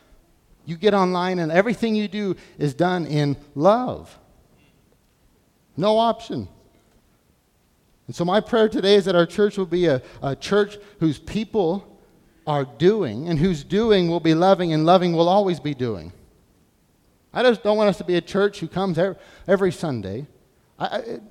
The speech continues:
God forgive us if we ever become a church where we just say, "Oh, I gotta go to church. I'm gonna put on my nice spiffy whites, and, and I'm gonna show up and sit down for an hour, and, and it better not be an hour and five minutes 'cause I got a lunch date." And, and, and then you go out and you forget everything you learned,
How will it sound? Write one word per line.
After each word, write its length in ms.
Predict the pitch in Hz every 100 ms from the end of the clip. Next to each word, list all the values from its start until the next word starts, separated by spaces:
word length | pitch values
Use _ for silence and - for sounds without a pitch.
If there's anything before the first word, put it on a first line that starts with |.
| 196 - -
God 180 | 214 233
forgive 280 | 220 190 180
us 140 | 165
if 140 | 165
we 100 | 156 175
ever 140 | 180
become 280 | 175 180 175
a 80 | 160
church 320 | 165 165 -
where 100 | 139
we 160 | 147
just 180 | 156 151
say, 140 | 160 131
"Oh, 100 | 127
I 100 | 107
gotta 120 | 113
go 100 | 139
to 60 |
church. 300 | 131 175 151
I'm 60 | 120
gonna 80 | 117
put 180 | 170 139
on 100 | 139
my 100 | 127
nice 220 | 143 127
spiffy 380 | - - 139 127
whites, 400 | 139 160 - -
and, 100 | 95 - - _
and 220 | 123 123
I'm 60 | 131
gonna 180 | 135 113
show 260 | - 175
up 200 | 170 190
and 100 | 131
sit 160 | 113 170
down 240 | 165 180
for 180 | 156 139
an 60 | 127
hour, 340 | 156 185 202
and, 520 | 156 123 120 117 135
and 200 | 143 135
it 40 | 131
better 200 | 156 175
not 120 | 180
be 100 | 175
an 80 | 180
hour 300 | 185 196 185
and 100 | 175
five 220 | 185 185
minutes 280 | 190 170 -
'cause 100 | 135
I 100 | 156
got 80 | 151
a 60 |
lunch 320 | 147 175 180
date." 260 | - 170 190
And, 180 | 135 113 - - -
and, 380 | 131 135 131 127
and 140 | 147 147
then 140 | 190
you 120 | 196
go 160 | 180 190
out 100 | 214
and 80 | 220
you 80 |
forget 320 | 196 220 220 220
everything 440 | 240 247 226 254
you 100 | 262
learned, 440 | 294 302 214 98